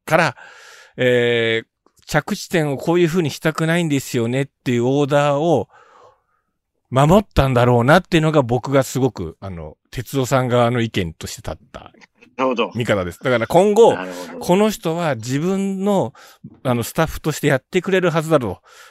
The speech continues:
Speaker 1: うん、その深夜のその、えー、どちらかお笑い枠のところのディレクターとして来てくれたわけで、で、見てるよ、笑い飯とかって、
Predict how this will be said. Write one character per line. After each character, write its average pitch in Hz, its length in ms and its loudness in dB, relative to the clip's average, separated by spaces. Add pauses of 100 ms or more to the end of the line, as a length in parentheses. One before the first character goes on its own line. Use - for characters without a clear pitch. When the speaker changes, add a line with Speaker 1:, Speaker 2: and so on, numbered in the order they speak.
Speaker 1:
う 117 100 -6
ん、 95 60 -10
そ 113 100 -6
の 110 40 -2
深 160 300 0
夜 127 100 -2
の 131 140 -2
そ 123 100 -4
の、 110 260 -2 (320)
え 101 400 -4
ー、 110 80 -16
ど 113 120 -6
ち 123 80 -4
ら 123 60 0
か 104 60 0
お 110 100 0
笑 135 240 4
い - 20 4
枠 113 240 -2
の 101 80 -6
と 117 100 -10
こ 113 120 -4
ろ 107 60 -4
の 151 180 -2
デ 113 100 -6
ィ 110 40 -2
レ 113 60 -2
ク - 140 -10
タ 117 100 -2
ー 113 60 -2
と 123 80 -8
し - 80 -10
て 117 100 -6
来 - 100 -16
て 107 140 -6
く - 80 -10
れ 95 100 -6
た 98 140 -4
わ 95 120 -2
け 95 100 -10
で、 95 200 -4 (600)
で、 101 60 -6
見 120 100 -2
て 147 140 -2
る 147 80 0
よ、 160 100 2
笑 143 220 2
い 139 40 0
飯 - 300 -8
と 117 140 -2
か 113 80 0
っ 104 40 -4
て、 104 140 -4